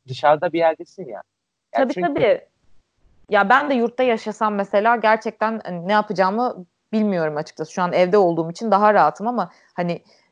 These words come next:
Speaker 2: e, şeyi de anlıyorum bu insanların hissettiği. Ya Fransa'ya benim, hani, sa-, Fransa'nın sağlık sistemine güvenmiyorum diyen var. Ailem orada, onun yanında daha güvende hissediyorum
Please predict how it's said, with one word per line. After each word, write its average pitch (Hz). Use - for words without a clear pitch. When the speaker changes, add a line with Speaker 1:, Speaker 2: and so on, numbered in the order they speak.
Speaker 2:
e, 165
şeyi 220
de 262
anlıyorum 160
bu 165
insanların 165
hissettiği. 170
Ya 156
Fransa'ya 196
benim, 185
hani, 185
sa-, 180
Fransa'nın 220
sağlık 196
sistemine 196
güvenmiyorum 190
diyen 151
var. 143
Ailem 180
orada, 165
onun 165
yanında 170
daha 170
güvende 165
hissediyorum 147